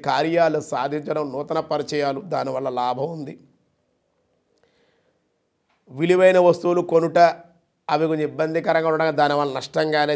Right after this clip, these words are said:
జరిగే అవకాశాలు ఉన్నాయి. స్వల్పంగా ఆరోగ్య భంగం ఉంటుంది. నేత్రాలకు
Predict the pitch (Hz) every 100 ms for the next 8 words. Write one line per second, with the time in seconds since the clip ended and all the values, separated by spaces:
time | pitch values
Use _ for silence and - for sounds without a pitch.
0 | 143 143 147 135 131 135 127 147 127 113
1 | 110 _ _ _ _ _ - 151 151 170
2 | 175 156 151 170 160 165 160 165 160 156
3 | 160 165 165 - 135 135 156 165 165 165
4 | 156